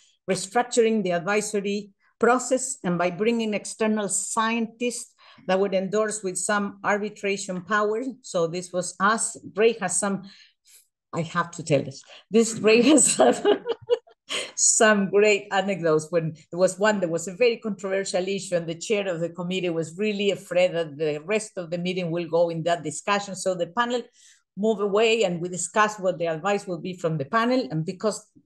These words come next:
our terms were like, if they did not agree, we would provide the advice directly.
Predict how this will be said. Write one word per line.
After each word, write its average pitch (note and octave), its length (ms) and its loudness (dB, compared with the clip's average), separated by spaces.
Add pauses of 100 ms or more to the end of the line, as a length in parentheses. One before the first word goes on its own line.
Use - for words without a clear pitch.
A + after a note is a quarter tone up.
(140)
our F#3 380 0
terms B3 340 0
were F3+ 140 4
like, E3 320 -2
if D#3+ 180 -8
they B3 220 4
did F#3 180 -6
not F#3 260 -2
agree, F3+ 460 -6
we C4 180 4
would G3+ 220 0
provide D3+ 340 -2
the D3 60 -4
advice C#3 360 -4
directly. - 520 -6